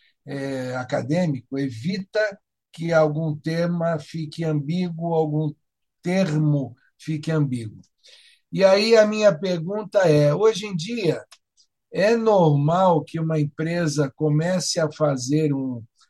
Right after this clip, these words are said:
um, digamos, subir esse nível da sustentabilidade pro E S G, criando um glossário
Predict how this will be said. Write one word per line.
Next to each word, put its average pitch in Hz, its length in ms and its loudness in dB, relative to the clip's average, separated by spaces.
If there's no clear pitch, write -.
um, 135 240 -10
digamos, 143 560 -2
subir 175 440 0
esse 165 360 0
nível 156 600 -4
da 143 160 -2
sustentabilidade 147 1300 -2
pro 143 120 -4
E 139 40 -6
S 135 260 -8
G, 147 400 -4
criando 180 500 2
um 175 120 0
glossário 165 920 0